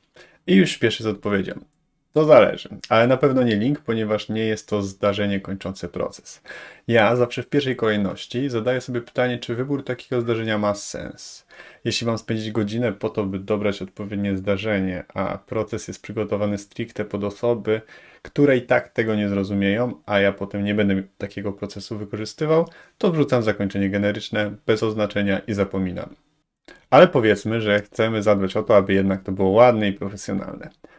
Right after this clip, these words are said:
Więc musimy sobie zadać kolejne pytanie. Czy dany proces wyzwala dokładnie jeden inny proces, czy może on wyzwalać tych procesów więcej? W przypadku, gdy mamy relację jeden do jeden, to wykorzystujemy zdarzenie typu message.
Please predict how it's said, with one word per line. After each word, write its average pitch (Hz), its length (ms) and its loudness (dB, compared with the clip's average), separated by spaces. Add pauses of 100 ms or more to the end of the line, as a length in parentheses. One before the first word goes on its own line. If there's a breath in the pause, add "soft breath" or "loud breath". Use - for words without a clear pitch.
(200 soft breath)
Więc 156 120 6
musimy 165 300 2
sobie 123 220 0
zadać 113 180 4 (220)
kolejne 113 380 6
pytanie. - 440 -6 (460)
Czy 107 120 0
dany 160 260 6
proces 107 420 -2
wyzwala 107 360 2
dokładnie 104 520 0
jeden 101 600 -2
inny 139 320 -4
proces, 185 500 -2 (100)
czy 185 180 0
może 147 640 2
on 117 220 0
wyzwalać 107 420 0
tych 101 160 -8
procesów 104 460 -4
więcej? 95 500 -6 (640 loud breath)
W - 20 -20
przypadku, 120 560 4
gdy 110 120 -2
mamy 104 240 2
relację 104 380 0
jeden 120 280 2
do 101 100 0
jeden, 98 380 0 (100)
to 165 120 2
wykorzystujemy 113 720 -2
zdarzenie 101 380 -2
typu 101 260 -8
message. - 460 -6